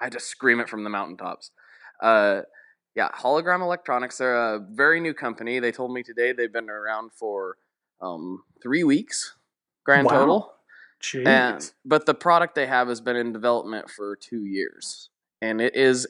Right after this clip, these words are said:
Speaker 1: a, I'm not sure how,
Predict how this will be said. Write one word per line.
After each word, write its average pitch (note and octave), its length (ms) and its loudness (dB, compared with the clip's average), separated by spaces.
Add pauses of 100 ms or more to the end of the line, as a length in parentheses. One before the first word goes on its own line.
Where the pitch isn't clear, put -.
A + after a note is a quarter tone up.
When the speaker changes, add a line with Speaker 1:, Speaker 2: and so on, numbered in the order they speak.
Speaker 1:
a, G2 480 0 (1700)
I'm D#3+ 120 2
not F#3+ 200 4
sure G3 200 4
how, E3 360 4